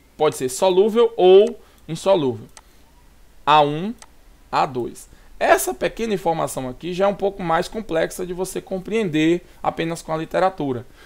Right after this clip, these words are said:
Mas com a informações da metodo-, com as informações da metodologia, que diz aqui, ó, A um, A um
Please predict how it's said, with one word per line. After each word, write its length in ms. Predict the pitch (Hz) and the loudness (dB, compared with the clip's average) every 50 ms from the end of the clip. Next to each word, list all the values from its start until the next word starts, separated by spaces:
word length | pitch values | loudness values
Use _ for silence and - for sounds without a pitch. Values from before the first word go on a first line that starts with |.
| - - | -18 -8
Mas 300 | - 151 170 175 185 180 | -2 2 2 2 2 2
com 100 | - - | 0 -2
a 80 | 247 262 | 0 0
informações 720 | 254 220 - 208 190 185 180 165 - - 185 202 233 226 | 0 0 0 0 0 0 -2 -2 -4 -6 -4 -2 -2 0
da 100 | 185 185 | 0 -2
metodo-, 440 | 165 160 151 - - - 135 135 131 | -2 -4 -6 -8 -10 -12 -10 -10 -10
com 160 | - - 165 | -6 -4 -2
as 120 | 165 160 160 | -2 -2 -2
informações 560 | 175 - - 175 175 165 151 - 175 202 214 | -4 -4 -2 -2 -2 -2 -4 -2 -4 -2 0
da 120 | 180 190 | 0 0
metodologia, 920 | 165 156 156 - 147 139 139 139 131 127 123 127 131 151 190 196 160 120 - - - - - _ _ _ | 0 -2 -4 -6 -6 -6 -4 -4 -4 -4 -4 -6 -6 -2 0 2 0 0 -2 -10 -20 -20 -20 _ _ _
que 100 | - - | -12 -10
diz 220 | 131 131 143 147 170 | -8 -8 -4 -2 -2
aqui, 300 | 185 - - - 131 127 | -2 -2 -2 -2 0 0
ó, 160 | 131 156 196 - _ - - _ - - _ _ _ _ _ _ - - - - - _ _ _ - - _ _ _ _ _ _ - - - - _ _ _ - - - _ _ - | 0 -2 -4 -10 _ -20 -20 _ -20 -20 _ _ _ _ _ _ -20 -20 -20 -20 -20 _ _ _ -20 -20 _ _ _ _ _ _ -20 -20 -20 -20 _ _ _ -20 -20 -20 _ _ 2
A 200 | 156 175 185 180 | 4 6 6 6
um, 380 | 165 160 156 151 147 139 120 113 - - _ _ _ _ - _ _ _ - - | 6 4 2 2 0 0 -2 -6 -10 -16 _ _ _ _ -20 _ _ _ -10 -4
A 180 | - 143 160 160 | -2 0 2 2
um 320 | 147 139 139 131 123 | 2 0 -2 -2 -4